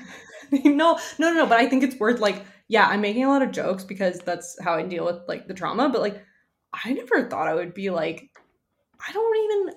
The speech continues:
Speaker 2: I don't even freaking know how to plan a funeral. Like, I'm not even that good at event planning. And so I'm just, like, trying to work all this out, and I'm, like,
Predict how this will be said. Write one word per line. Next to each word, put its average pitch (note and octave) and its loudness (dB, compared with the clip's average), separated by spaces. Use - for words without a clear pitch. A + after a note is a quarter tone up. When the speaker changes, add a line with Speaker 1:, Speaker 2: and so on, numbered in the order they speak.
Speaker 2:
I - -14
don't D4+ -6
even E4+ -8
freaking A#3+ -6
know G3+ -4
how G#3 -6
to G#3 -6
plan G#3+ -6
a G#3 -6
funeral. C#4 -4
Like, F#3 -8
I'm G#3 0
not A3 4
even A3 2
that G3+ -2
good G3+ -2
at G3 -2
event G3+ -2
planning. - -10
And A3 -2
so G3 2
I'm G#3 -2
just, B3 0
like, A3 2
trying G3 0
to G#3 2
work G3 0
all F#3+ 2
this G3 -2
out, G#3 6
and F#3 0
I'm, F#3 -4
like, F#3 -2